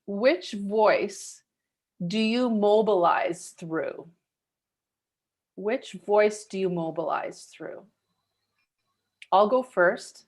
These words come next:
and then Marilyn, and, uh, and then I'll call on Stanley next. So my name is Beth. I live in Edmonton, Canada, and I mobilize through that fifth integrator voice. Marilyn,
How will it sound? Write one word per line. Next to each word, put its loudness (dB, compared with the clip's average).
and -6
then -2
Marilyn, 0
and, -2
uh, 2
and -2
then -2
I'll -2
call -2
on -10
Stanley -8
next. -14
So -2
my -4
name -4
is -12
Beth. -4
I -4
live -6
in -8
Edmonton, -4
Canada, -4
and -2
I 0
mobilize 0
through -4
that -2
fifth -2
integrator -6
voice. -10
Marilyn, 0